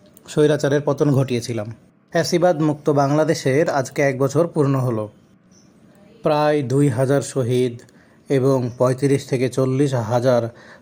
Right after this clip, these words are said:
আহত সহযোদ্ধাদের আত্মত্যাগের মাধ্যমে পাওয়া এই দ্বিতীয় স্বাধীনতার দিনে আমাদের প্রত্যেককে একটা প্রতিজ্ঞা করতে হবে।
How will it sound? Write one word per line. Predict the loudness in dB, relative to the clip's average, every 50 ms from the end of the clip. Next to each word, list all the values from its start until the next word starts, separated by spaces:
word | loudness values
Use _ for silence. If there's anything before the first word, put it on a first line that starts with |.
| _ _ _ _
আহত | -2 0 0 0 2 0
সহযোদ্ধাদের | 0 0 2 2 2 2 2 2 2 2 0 0 0 0 0
আত্মত্যাগের | 0 -2 -4 -4 -2 -4 -2 0 2 0 2 2 2 0 0
মাধ্যমে | 0 -2 -2 -4 -4 -4 -2 -4 -4
পাওয়া | -2 0 2 4 4 4 4 2 0
এই | -2 -2
দ্বিতীয় | -2 -4 -2 0 0 0
স্বাধীনতার | 0 0 -2 0 -2 -2 -2 -2 -4 -4
দিনে | -4 -4 -2 -2 -2 -4 -6 -8 -16 -20 -20 -20 -10 -4
আমাদের | -2 -2 0 0 -2 -2 -4
প্রত্যেককে | -2 -2 -4 -4 0 0 -2 0 0 0 -2
একটা | -2 -2 -4 -4
প্রতিজ্ঞা | -4 -6 -6 -6 -8 -4 -6 -6
করতে | -4 -4 -8 -6 -6 -6
হবে। | -4 -2 -2 -2 -4 -6 -8